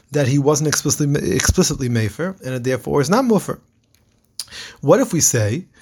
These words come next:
that it's, it's, it's not mufer in that case because he didn't explicitly say so? What, what would be, what would be the halacha if he explicitly says, "This is confirmed for an hour and then it should be mufer"? Do we say that once it's confirmed, it remains confirmed and hafara afterwards can't be, can't, uh,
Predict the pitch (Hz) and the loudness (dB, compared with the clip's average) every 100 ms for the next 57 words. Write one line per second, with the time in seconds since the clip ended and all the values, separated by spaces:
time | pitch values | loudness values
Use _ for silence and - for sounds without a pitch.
0 | - _ 147 135 131 151 - - 156 139 | -20 _ -4 -4 -4 -6 -6 -2 0 0
1 | - 170 247 175 160 151 143 131 - 135 | 2 2 4 2 0 0 0 0 0 -2
2 | - 123 110 143 139 123 - 120 117 110 | -2 -2 0 2 2 0 -2 -4 -4 -2
3 | - 160 180 110 107 113 135 175 170 165 | 2 2 2 0 -4 -2 -2 0 -2 0
4 | 175 151 151 185 185 165 139 165 208 127 | 2 4 4 4 4 4 4 4 2 0
5 | 117 147 - - 131 151 139 - 226 185 | -2 -4 -10 -10 -4 -4 -2 0 0 0
6 | 185 - 247 131 113 175 220 - 165 143 | -2 0 2 0 0 0 0 -2 -2 -4
7 | - 165 180 220 - 165 160 113 110 120 | -4 0 2 2 0 -2 0 0 0 0
8 | 139 131 131 117 165 175 165 170 202 233 | 0 -2 -2 2 2 2 2 4 4 4
9 | 104 101 165 202 185 175 175 156 135 127 | -2 -6 -2 0 0 2 4 4 2 0
10 | 135 156 143 - 120 - 139 120 113 113 | 0 -2 -2 -4 -4 0 0 0 0 0
11 | 123 120 120 110 120 110 98 - 127 120 | 0 -2 -4 0 0 2 -2 0 2 2
12 | 110 117 107 120 107 104 98 113 107 117 | 0 -4 -4 -4 -2 -2 -6 -10 -4 -2
13 | 107 - 107 107 - | -2 -2 -2 0 -2